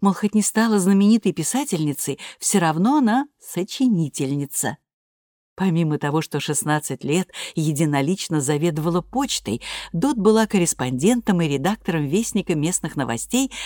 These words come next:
выходившего под шапкой «Еженедельник Уимс»,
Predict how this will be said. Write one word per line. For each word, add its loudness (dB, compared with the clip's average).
выходившего 2
под -4
шапкой 0
«Еженедельник 2
Уимс», 0